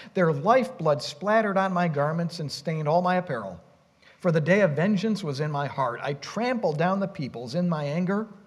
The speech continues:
I made them drunk in my wrath, and I poured out their lifeblood on the earth." This is the sort of thing you see in horror movies. I mean, isn't it? The, the kind of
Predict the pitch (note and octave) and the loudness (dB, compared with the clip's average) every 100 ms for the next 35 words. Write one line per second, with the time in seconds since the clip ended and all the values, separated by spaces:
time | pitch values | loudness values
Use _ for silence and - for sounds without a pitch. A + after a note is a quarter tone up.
0 | _ _ D3+ E3+ D#3+ D3+ C#3+ C3 E3+ G#3+ | _ _ 0 2 2 0 -2 -2 0 2
1 | F#3 C3+ B2 A#2 C#3+ E3+ E3+ B2 A2+ - | 0 -4 -6 -6 -2 -2 -2 -6 -10 -8
2 | G3 G3+ G3 D3 D#3 F3 - C3+ D3 A#2+ | -4 -2 -2 -2 -2 -2 -4 -6 -6 -6
3 | C3+ - B2 A#2+ A#2+ C#3+ B3 E4+ - - | -10 -12 -14 -12 -10 -10 -10 -10 -12 -16
4 | _ _ _ _ _ _ _ _ _ _ | _ _ _ _ _ _ _ _ _ _
5 | _ _ _ _ _ _ _ _ _ _ | _ _ _ _ _ _ _ _ _ _
6 | _ _ _ - A#3+ G4 - - F#3+ C#3+ | _ _ _ -14 -10 -8 -8 -8 -6 -6
7 | D#3 C3+ A#2+ A2+ G#2 - _ _ _ - | -4 -6 -4 -6 -8 -14 _ _ _ -10
8 | E3+ A#2 G#3 D#3+ G2+ F2+ - - - - | -8 -4 -2 -2 -4 -8 -14 -18 -20 -20
9 | _ _ _ _ - - A2 A#2 D#3+ D4 | _ _ _ _ -20 -16 -10 -4 -2 -2
10 | E4+ - - _ _ _ _ _ _ _ | -6 -12 -20 _ _ _ _ _ _ _
11 | _ _ F3 F#3 F#3 F3+ F3 A#3 A3 | _ _ -16 -10 -4 -2 0 0 0